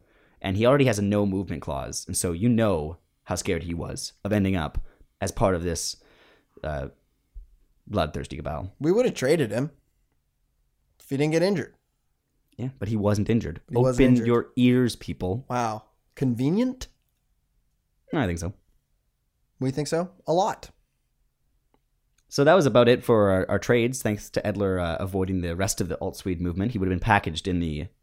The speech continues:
Speaker 1: Dahlen package.
Speaker 2: Obviously
Speaker 1: Um,
Speaker 2: would have been
Speaker 1: obviously.
Speaker 2: packaged in there.
Speaker 1: But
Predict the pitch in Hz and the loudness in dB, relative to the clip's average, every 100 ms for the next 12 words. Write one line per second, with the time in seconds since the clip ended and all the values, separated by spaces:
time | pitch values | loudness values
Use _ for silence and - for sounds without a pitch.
0 | _ 101 95 95 76 73 - _ _ _ | _ -2 0 0 -2 -6 -12 _ _ _
1 | _ _ _ _ - 85 - - - _ | _ _ _ _ -4 -4 -4 -10 -18 _
2 | _ _ _ 127 131 113 87 120 117 113 | _ _ _ -2 0 0 -2 -2 -2 -2
3 | 113 117 113 110 120 127 117 113 - _ | -2 -2 -2 -6 -4 -2 -4 -8 -16 _
4 | _ 120 123 - | _ 2 2 0